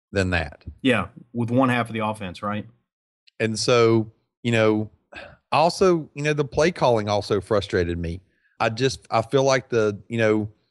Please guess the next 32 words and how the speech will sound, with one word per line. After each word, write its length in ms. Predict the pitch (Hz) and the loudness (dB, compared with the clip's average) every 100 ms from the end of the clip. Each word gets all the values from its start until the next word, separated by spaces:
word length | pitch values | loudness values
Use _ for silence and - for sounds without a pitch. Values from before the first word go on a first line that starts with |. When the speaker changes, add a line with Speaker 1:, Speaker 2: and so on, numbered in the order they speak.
| _ _ _ _ _ _ _ _ - - - - _ - | _ _ _ _ _ _ _ _ -10 -10 -12 -20 _ -2
Speaker 1:
I, 200 | 113 117 | 0 0
I 40 | |
just 260 | 120 131 - | -2 -4 0
feel 160 | 139 | 2
like 280 | 135 127 - | 2 0 0
the, 280 | 120 107 107 | -2 0 -2
the, 260 | 110 107 85 | -2 -2 -2
the, 140 | 107 110 _ | -6 -6 _
the 120 | 113 | -4
first 400 | 107 - 151 151 | -2 0 0 0
and 120 | 131 117 | -4 -4
second 420 | 147 135 127 120 | -2 -2 -4 0
down 280 | 127 117 110 | 0 0 0
play 240 | 127 123 | 0 0
calls 580 | 135 127 123 127 120 - _ _ _ _ _ | 2 4 4 2 -2 -10 _ _ _ _ _
were 140 | 104 95 | 0 4
very 320 | 113 113 113 | 4 4 0
conservative. 720 | 113 104 117 113 117 120 - - _ _ _ _ _ - | -4 -2 0 2 0 -2 -6 -20 _ _ _ _ _ -8
We 100 | 107 | -8
kept 320 | 101 131 131 | -2 -2 -2
trying 300 | - 131 127 | -2 0 2
to 80 | 120 | 0
establish 500 | 113 120 120 120 - | -4 -2 0 0 -4
a 60 | 113 | -4
run, 520 | 104 107 110 120 120 - _ | 0 0 0 -2 -8 -16 _
which 220 | 107 104 | -4 -2
is 100 | 104 | -2
something 400 | - 117 113 113 | 0 0 0 0
you 100 | 107 | 2
need 280 | 107 107 107 | 2 2 0
to 80 | 107 | 0
do. 340 | 101 101 120 | 4 4 4